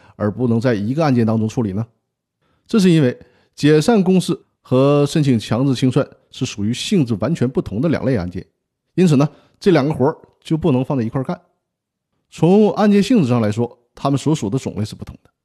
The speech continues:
民事诉讼法处理的民事案件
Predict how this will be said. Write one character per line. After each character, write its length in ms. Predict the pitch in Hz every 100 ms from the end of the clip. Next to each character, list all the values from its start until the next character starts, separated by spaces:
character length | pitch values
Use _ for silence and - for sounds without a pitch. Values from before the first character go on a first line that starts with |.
| _ _ _ _ _ _ _ _ -
民 280 | 156 233
事 140 | 247 226
诉 140 | 226
讼 180 | 202 175
法 240 | 139 117
处 180 | 117 175
理 100 | 135
的 160 | 120 120
民 200 | 120 143
事 80 | 156
案 120 | 127
件 200 | 139